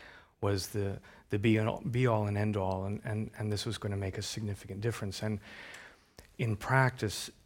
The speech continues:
um, it didn't work out quite that way. Um, it, it,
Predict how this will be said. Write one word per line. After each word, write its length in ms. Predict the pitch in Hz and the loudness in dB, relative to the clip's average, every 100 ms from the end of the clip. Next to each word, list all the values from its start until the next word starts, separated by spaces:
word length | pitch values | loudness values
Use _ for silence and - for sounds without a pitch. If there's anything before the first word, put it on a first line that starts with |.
| - | -4
um, 380 | 107 98 101 - | -2 -2 -4 -4
it 120 | 123 | -2
didn't 260 | 123 123 - | 0 0 -2
work 320 | 117 113 - | 0 0 0
out 220 | 98 101 | -2 -4
quite 320 | - 98 95 | -4 -4 -4
that 220 | - 95 92 | -4 -6 -2
way. 480 | 101 95 87 90 101 - - | 0 0 -2 -6 -12 -16 -6
Um, 1200 | 110 95 95 95 95 92 95 92 - - - - - _ | -2 0 -2 0 0 0 -2 -4 -10 -10 -10 -14 -18 _
it, 160 | - - - - - _ _ _ | -4 -4 -6 -20 -20 _ _ _
it, 80 | 120 | -6